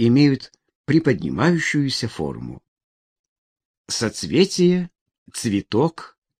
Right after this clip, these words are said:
семя – плод и корнеплод. Соцветие у моркови — сложный зонтик с обёрткой,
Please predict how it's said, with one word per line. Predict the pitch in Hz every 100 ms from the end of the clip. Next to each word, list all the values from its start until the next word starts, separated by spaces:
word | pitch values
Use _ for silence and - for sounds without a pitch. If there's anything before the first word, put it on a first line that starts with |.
| _
семя – | - - 139 117 120 143 160 _ _ _ _ -
плод | 95 131 190 - - _ _ -
и | 127
корнеплод. | - 123 117 107 82 76 - - - _ _ _ _ _ _ _ _ _ _ -
Соцветие | - 135 156 220 220 156 131
у | 117
моркови — | 107 98 - 73 62 64 _ _ _ _ -
сложный | - 110 165 127 120 90
зонтик | 71 - 196 190 185 - -
с | - -
обёрткой, | 143 123 92 143 - - 135 135